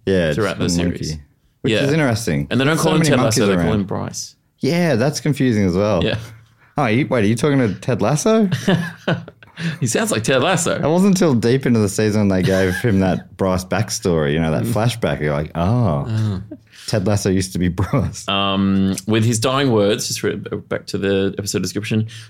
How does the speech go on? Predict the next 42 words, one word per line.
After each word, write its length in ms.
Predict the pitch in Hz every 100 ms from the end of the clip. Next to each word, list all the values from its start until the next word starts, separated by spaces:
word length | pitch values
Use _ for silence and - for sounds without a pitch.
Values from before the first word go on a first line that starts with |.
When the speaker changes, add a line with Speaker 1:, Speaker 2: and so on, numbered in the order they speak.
| _
Speaker 2:
Bryce 260 | 120 147
declares 520 | - 147 127 107 104 101
that 120 | 101
the 80 | 98
monkey 340 | 101 104 107
must 360 | 98 107 - -
pursue 400 | 110 - 110 92
the 160 | 80
assassin's 520 | 90 101 95 101 95
employer. 640 | 92 95 - 95 92 82 - -
Um, 480 | 92 92 92 92 - - -
th-, 120 | -
oh, 60 | 104
this 180 | 110 107
is, 240 | 92 - _ _ _ _ _
uh, 120 | 101 -
I 60 |
mean, 220 | 104 101
that's 180 | 95 90
talking 240 | - 107 98
about 120 | -
Bryce, 420 | 98 147 277 -
right? 240 | 135 147 - - _
Speaker 3:
Yeah, 280 | 117 104 95
Speaker 1:
Yes. 140 | -
Speaker 3:
so 180 | - 127 120
Speaker 2:
Okay, 320 | 131 - 78 - - _
that's 140 | 113 104
poorly 300 | - 131 107
worded. 360 | 92 92 - 156
But 80 | -
Speaker 3:
Bryce 280 | 165 190
Speaker 2:
this 80 | 175
Speaker 3:
and 80 | 143
the 40 | 127
monkey 360 | 117 117 110
have 160 | 101 90
a 60 |
special 440 | 87 - 131 110 107
bond, 420 | 92 90 85 85
um, 60 | 85 - _
Speaker 2:
Yes. 400 | - 90 85 -